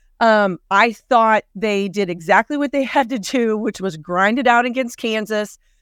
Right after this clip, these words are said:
figure out a way to win. It wasn't pretty basketball. And then you gotta kinda take a day and you regroup and you come up with a game plan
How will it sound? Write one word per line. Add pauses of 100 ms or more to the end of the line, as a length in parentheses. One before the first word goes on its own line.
(320)
figure
out
a
way
to
win. (160)
It
wasn't
pretty
basketball. (280)
And
then
you
gotta
kinda
take
a
day
and
you
regroup (100)
and
you
come
up
with
a
game
plan